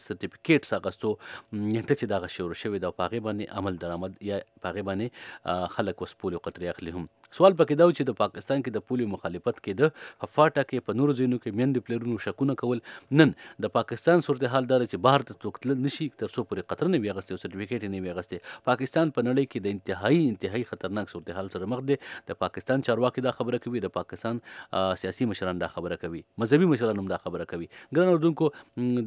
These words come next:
د پېښور نه مو صورتحال درکوو چې هلته کې دغه شان عمل شروع شوی دی. بلوچستان ته ځو، چېرته چې ډیو ریډیو خبریال حمید سمسور صاحب په لیکه دی موږ سره. څه به راته وایه، په کوټه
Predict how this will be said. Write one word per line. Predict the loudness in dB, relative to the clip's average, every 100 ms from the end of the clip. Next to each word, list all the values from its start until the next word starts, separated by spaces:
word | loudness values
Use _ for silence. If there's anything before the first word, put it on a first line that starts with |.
| 2
د | 2 0
پېښور | -2 6 6 6
نه | 2
مو | 0
صورتحال | -4 -2 0 0 -2
درکوو | -2 -2
چې | -2 -4
هلته | -4 -6
کې | -4
دغه | -6 -4
شان | -6 -4
عمل | -6 -6
شروع | -6 -4
شوی | -2 0
دی. | 0 -2 -16 -10 -4
بلوچستان | -4 2 2 2
ته | 0
ځو، | -2 -2
چېرته | -4 -4
چې | -4 -2
ډیو | -2
ریډیو | -4 -4
خبریال | -4 -2 -4
حمید | -6 -8 -10
سمسور | -8 -8 -8
صاحب | -8
په | -6
لیکه | -2 2
دی | 2
موږ | 2
سره. | 0 0 -4 -16 2
څه | 6
به | 8
راته | 8 8
وایه، | 8 8
په | 2
کوټه | 4 4